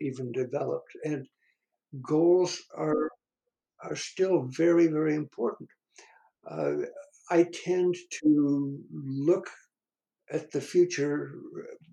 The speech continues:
uh, for individuals more al-, al-, along concepts of, uh,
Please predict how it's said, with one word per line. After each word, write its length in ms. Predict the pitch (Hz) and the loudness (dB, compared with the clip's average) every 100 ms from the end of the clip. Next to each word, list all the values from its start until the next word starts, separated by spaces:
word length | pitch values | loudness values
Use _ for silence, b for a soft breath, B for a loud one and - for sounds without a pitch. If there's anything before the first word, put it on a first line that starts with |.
| - - | -20 -10
uh, 80 | 147 | -10
for 300 | - 151 147 | -4 0 0
individuals 840 | 147 135 120 160 165 151 135 131 - 143 | 0 -2 2 2 2 0 0 -2 -6 -6
more 520 | 131 143 147 143 - 139 | -4 -2 0 0 -2 -8
al-, 140 | 135 127 - _ _ 143 | -8 -8 -12 _ _ -10
al-, 180 | 139 - - _ _ _ - | -10 -10 -20 _ _ _ -6
along 340 | 151 139 135 | -4 -4 -6
concepts 920 | - 165 165 170 - 147 143 - - _ _ - - | -6 -2 0 0 0 -2 -2 -10 -18 _ _ -14 -6
of, 320 | 131 131 - 143 | -2 -2 -4 -4
uh, 300 | 131 131 - | -2 -2 -4